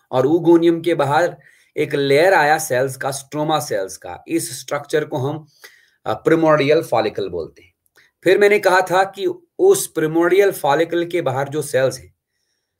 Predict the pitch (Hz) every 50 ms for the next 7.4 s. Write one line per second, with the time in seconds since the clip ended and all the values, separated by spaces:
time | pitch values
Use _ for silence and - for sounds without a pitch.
0 | _ _ - - 151 160 185 190 180 - - 160 151 127 120 113 110 107 104 92
1 | 90 101 127 175 190 - - 185 180 180 180 175 - - 175 165 180 196 190 170
2 | 147 120 - - 135 196 214 185 160 156 156 - 196 202 202 - _ _ - 131
3 | 127 135 143 151 147 147 139 131 127 123 110 104 98 95 - - - 110 131 139
4 | 143 139 147 147 156 147 120 107 101 92 95 87 85 - _ _ _ _ _ _
5 | _ _ - - - - - _ _ _ - 143 143 156 170 185 196 208 208 -
6 | - 160 156 175 180 196 202 202 202 - - 185 180 190 185 - - 190 170 165
7 | 165 170 175 165 180 175 175 -